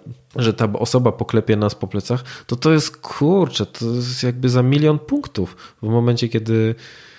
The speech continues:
e, kiedy pozost-, poklepanie z czyjejkolwiek innej strony jest po prostu jakby <laughs> mniej wartościowe. I to też objawia się w tym, że my dla osób charyzmatycznych pracujemy ciężej,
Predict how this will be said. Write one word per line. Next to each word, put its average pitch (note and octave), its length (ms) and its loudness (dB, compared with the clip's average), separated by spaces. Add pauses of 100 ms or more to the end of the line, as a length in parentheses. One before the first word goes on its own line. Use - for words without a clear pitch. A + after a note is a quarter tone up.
(640)
e, A2+ 380 2
kiedy A#2 280 0
pozost-, A2+ 520 -4
poklepanie A#2 600 0
z - 280 -4
czyjejkolwiek A2+ 600 2
innej G#2+ 240 0
strony G#2 480 -2
jest G2 220 -6
po - 80 -14
prostu G2+ 520 0 (640)
jakby G2 360 0 (260)
<laughs> B2+ 300 -2
mniej A#2 300 4
wartościowe. F#2 640 -2 (760)
I A#2+ 240 4
to C3+ 120 2
też E3+ 180 -4
objawia D3+ 360 0
się D3+ 140 0
w - 80 -8
tym, C3+ 200 0
że B2+ 440 4 (200)
my B2+ 380 4
dla B2+ 200 2
osób A#2+ 420 -2
charyzmatycznych A#2 840 0
pracujemy A#2 520 0
ciężej, F#2+ 680 0